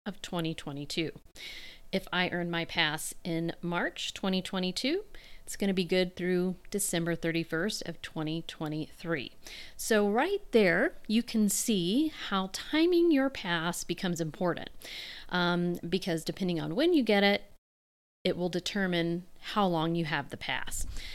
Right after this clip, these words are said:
So this becomes important as we come to the end of a year, because some people have been working toward earning this pass and earning those hundred and twenty-five thousand points, and maybe they're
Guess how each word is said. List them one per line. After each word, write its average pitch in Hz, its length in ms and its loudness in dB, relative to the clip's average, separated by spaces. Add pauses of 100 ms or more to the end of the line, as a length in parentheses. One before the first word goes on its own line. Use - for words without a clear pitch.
(160)
So 240 200 2
this 269 280 2
becomes 254 380 2
important 247 500 0
as 170 160 -2
we 180 80 0
come 190 320 -2
to 226 140 -4
the 214 180 -2
end 175 140 -2
of 202 80 -6
a 226 60 -2
year, 170 500 -2 (960)
because 214 360 2
some 214 260 6
people 196 320 2
have 175 140 -2
been 180 180 0
working 196 480 2
toward 190 320 0
earning 175 300 0
this 165 180 -4
pass 165 460 -2
and 170 200 -2
earning 180 320 0
those 175 200 -2
hundred 175 280 -4
and 165 140 -4
twenty-five 165 480 -4
thousand 156 400 -4
points, 311 400 -2 (720)
and 185 240 0
maybe 175 640 0
they're 175 240 0